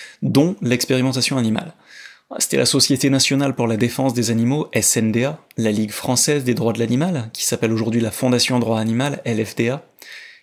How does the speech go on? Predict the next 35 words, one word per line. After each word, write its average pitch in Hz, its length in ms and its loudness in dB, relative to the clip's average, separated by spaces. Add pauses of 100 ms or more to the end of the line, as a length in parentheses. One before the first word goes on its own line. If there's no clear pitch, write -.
(120)
et - 60 -4
puis - 160 0
la 151 80 2
Fondation 147 480 2
Brigitte 131 420 0
Bardot. 117 320 -2 (760)
Dans 120 200 2
l'eau, 165 180 6
la 151 100 4
L 131 180 2
F 117 100 -2
D 123 140 4
A 160 280 -2
avait 123 200 -2
un 120 60 2
positionnement 135 680 0
assez 127 260 2
particulier 143 520 -2
puisqu'elle 127 240 0
était 120 180 0
fondée 143 300 0
et 127 40 4
dirigée 120 380 2
par 127 140 -2
des 113 80 -2
personnes 165 360 0
qui - 140 -2
avaient 117 160 2
pratiqué 156 580 -2
ou 120 120 -4
qui - 160 -2
pratiquaient 117 400 -2
elles-mêmes 117 560 0
l'expérimentation 117 800 0
animale. 113 380 -2